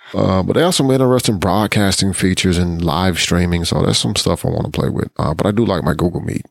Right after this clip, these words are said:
Uh, and it works in my mail app, which is, you know, amazing. I just dropped my mom a link the other day so we could,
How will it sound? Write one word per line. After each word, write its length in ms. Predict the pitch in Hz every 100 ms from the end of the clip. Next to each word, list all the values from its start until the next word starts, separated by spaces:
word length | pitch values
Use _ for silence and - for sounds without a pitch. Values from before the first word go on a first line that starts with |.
| _
Uh, 500 | 67 65 - - - - _ _ _
and 160 | - 90
it 100 | -
works 260 | 90 -
in 80 | 87
my 140 | 80 80
mail 380 | 78 87 87 -
app, 240 | - -
which 220 | - -
is, 260 | - - -
you 80 | 80
know, 260 | 71 73 - _ _ - -
amazing. 440 | 80 85 104 82
I 100 | -
just 180 | 76 90
dropped 240 | 82 78 76
my 60 |
mom 280 | 78 87 92
a 40 | 78
link 200 | 87 90
the 80 | 78
other 120 | 80
day 160 | 82
so 140 | 85 85
we 140 | 85
could, 200 | 80 82